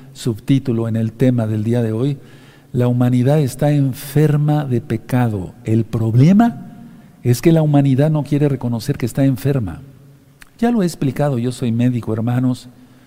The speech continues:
y cuando le digo a algún alcohólico, "Señor, usted es alcohólico, usted tiene que dejar el alcohol, yo le voy a ayudar en eso". "No, doctor, no soy alcohólico,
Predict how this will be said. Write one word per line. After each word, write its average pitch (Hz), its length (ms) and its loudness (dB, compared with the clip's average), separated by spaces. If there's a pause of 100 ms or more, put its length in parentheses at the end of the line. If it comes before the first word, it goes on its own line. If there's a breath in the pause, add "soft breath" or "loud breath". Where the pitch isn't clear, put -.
(480 soft breath)
y 143 100 -2
cuando 156 300 0
le 151 100 0
digo 175 240 0
a 170 40 2
algún 165 460 -2
alcohólico, 135 880 -2 (840 loud breath)
"Señor, 127 480 0
usted 131 240 -2
es 190 140 -2
alcohólico, 113 800 -4 (280 loud breath)
usted 165 220 -2
tiene 180 220 0
que 156 100 -2
dejar 139 240 -2
el 131 140 0
alcohol, 120 640 -2 (280)
yo 151 140 0
le 185 100 0
voy 165 160 0
a 160 60 0
ayudar 143 280 0
en 139 120 -2
eso". 127 100 -6 (220 loud breath)
"No, 123 160 0
doctor, 147 320 -2
no 151 100 -2
soy 151 220 -4
alcohólico, 135 640 -4